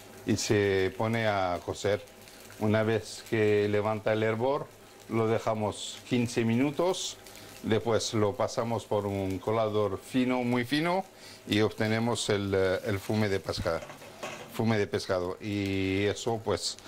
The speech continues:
es para la elaboración de, de cualquier salsa de pescado. Se usa los, eh, las espinas de lenguado porque es un pescado que bastante suave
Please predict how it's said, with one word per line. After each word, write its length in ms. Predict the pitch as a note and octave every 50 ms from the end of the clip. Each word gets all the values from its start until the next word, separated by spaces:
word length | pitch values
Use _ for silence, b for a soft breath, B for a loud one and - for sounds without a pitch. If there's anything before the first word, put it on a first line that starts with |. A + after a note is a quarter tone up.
| B B B B B -
es 260 | - G2+ F#2 - -
para 200 | - - G#2 G2
la 120 | G2 F#2 F#2
elaboración 640 | F#2 F#2+ F#2 F#2 G#2 G#2 G2+ G2 - - A2+ G#2+ G#2
de, 580 | G2 F#2 F2+ F2+ F2 E2+ E2+ E2+ E2+ E2 D#2+ - - B B B B B B B B -
de 140 | G2+ G2 F#2+
cualquier 420 | - - G#2 G2 G2 - A#2 G#2
salsa 360 | - - A#2 G#2+ - - A2+
de 120 | G2 G#2 F#2+
pescado. 500 | - G2 F#2 - - F#2 F#2 F#2 F2 - - - - B B B B B B B B B -
Se 200 | - - A2 G2+
usa 460 | G#2 G#2 G2 - B2 A2 G#2+ G#2+ G#2+
los, 420 | G#2 G#2 G#2 G2+ G2 - - - -
eh, 760 | G#2+ G2+ G2 F#2+ F#2+ F#2+ F#2 F#2 F#2 F#2 F#2 F2+ F#2 F#2 F#2+ G2
las 220 | G2 G2 - -
espinas 400 | A2 G2 - - A2 G#2 A2 G#2+
de 80 | G#2 G#2
lenguado 460 | G#2 G#2 G2+ G2 G2+ G#2 G#2 A2 G#2+
porque 480 | G2+ - G2+ F#2 F2 G2+ G#2 G#2 G#2 - B B B B B B B B B -
es 280 | - - - E2+ - -
un 140 | G#2+ G#2+ G2
pescado 580 | - G#2+ F#2 - - - G#2+ G2+ G#2 G#2 G2
que 480 | - - G2+ G2 G2 F#2+ F#2 F#2 F#2 F#2
bastante 680 | F2+ F2+ F2 F#2+ F2+ - - G2 F#2+ F#2 - - F#2+ F#2 E2+
suave 560 | - - - A2 A2 G#2+ G2 F#2+ G2 A2 A2+